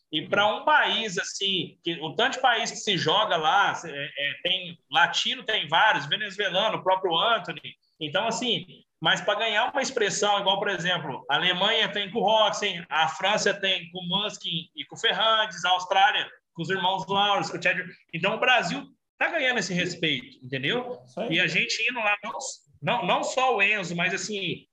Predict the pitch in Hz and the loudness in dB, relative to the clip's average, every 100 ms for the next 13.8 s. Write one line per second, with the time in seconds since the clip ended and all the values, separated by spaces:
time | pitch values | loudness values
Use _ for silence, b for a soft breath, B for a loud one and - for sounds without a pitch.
0 | - 143 143 233 233 247 220 214 208 208 | -4 -2 0 -2 -4 -4 0 0 2 2
1 | 247 220 196 233 220 180 - - - 143 | 4 4 6 6 4 2 -2 -8 -8 -6
2 | 147 139 151 151 139 143 151 214 208 196 | -4 -4 -4 -2 -2 -4 -2 2 2 4
3 | 214 196 202 196 214 220 220 247 233 220 | 2 2 0 0 2 0 0 -2 0 2
4 | 220 202 170 170 151 156 165 233 160 185 | 4 4 2 2 0 -2 -4 0 2 2
5 | 190 202 202 226 208 208 156 160 160 147 | 0 0 2 0 0 -2 -2 -2 -2 -4
6 | 151 165 165 160 160 190 233 190 208 - | -2 0 0 -2 -4 -2 0 0 0 0
7 | 180 - 143 - - - - _ _ _ | 0 0 -2 -2 -4 -10 -20 _ _ _
8 | _ 185 196 208 208 190 190 208 196 233 | _ -10 -4 -2 -2 -2 0 2 2 2
9 | 262 254 254 233 240 220 202 233 202 170 | 0 -4 0 0 0 -2 0 0 -2 0
10 | 180 202 185 127 - - - 170 202 208 | 0 2 0 0 -8 -10 -6 -4 -2 0
11 | 196 180 156 185 196 175 175 175 160 151 | 0 0 -2 0 0 0 -4 0 0 2
12 | 160 196 - 160 160 185 196 180 175 185 | 2 0 -2 -2 -2 -4 -4 -2 0 0
13 | 175 180 165 185 190 147 147 | -4 -2 0 0 0 -2 -6